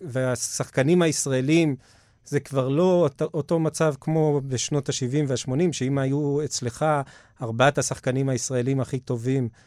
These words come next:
אז אתה בטוח לוקח אליפות, כי השחקנים הישראלים הם גורם משמעותי. כיום השחקנים הישראלים הם לא גורם משמעותי כדי לקחת אליפות, והנה מכבי השנה לקחה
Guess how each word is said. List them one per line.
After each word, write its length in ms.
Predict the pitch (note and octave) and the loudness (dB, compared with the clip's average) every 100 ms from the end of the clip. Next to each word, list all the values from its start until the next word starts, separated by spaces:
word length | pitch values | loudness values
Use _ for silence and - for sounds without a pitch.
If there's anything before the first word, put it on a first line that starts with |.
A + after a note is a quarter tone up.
| _ - | _ -10
אז 160 | A2+ | -6
אתה 280 | A#2+ - A#2 | -4 0 0
בטוח 500 | A2+ A#2+ - D#3+ - | 0 -2 0 0 0
לוקח 380 | B2+ - B2+ - | -4 -2 -2 -2
אליפות, 480 | B2 A#2 D#3+ D3 - | -6 -4 -2 -4 -4
כי 260 | C3 A#2 A#2 - _ - | -6 -4 -6 -14 _ -8
השחקנים 540 | C3+ B2+ - B2 C#3+ | -4 -4 -2 0 2
הישראלים 480 | C#3+ B2+ B2+ B2 C3+ | 0 -2 -2 -2 0
הם 100 | B2+ | -2
גורם 300 | A2+ B2 B2+ | -2 -2 -2
משמעותי. 400 | B2 - A#2+ A3 | -4 -6 -6 -4
כיום 300 | - D#3+ F#3+ | 0 2 2
השחקנים 480 | F#3 E3+ - D3 D3+ | 0 -2 -2 0 0
הישראלים 540 | C#3 - C3+ B2+ C#3+ C3+ _ _ | -2 -2 -4 -2 -2 -6 _ _
הם 160 | C3+ A#2+ | -4 0
לא 160 | C#3 F3+ | 2 2
גורם 320 | D#3 C3+ B2+ | 2 2 0
משמעותי 600 | A#2+ B2 A#2 A2 C3 A#2+ - _ _ - | -2 -4 -4 -4 -4 -4 -8 _ _ -6
כדי 240 | B2+ B2+ | -2 0
לקחת 400 | A#2+ - A#2+ A#2 | 0 -2 -4 -4
אליפות, 440 | A2 G#2+ F3+ G3+ - | -6 -6 -2 -2 -2
והנה 280 | C3 B2+ C3 | -4 -2 -2
מכבי 460 | A#2 - B2+ B2 | -4 -4 -4 -2
השנה 360 | A#2+ - B2 B2 | -2 -4 -4 -4
לקחה 380 | B2 - B2+ | -6 -6 -4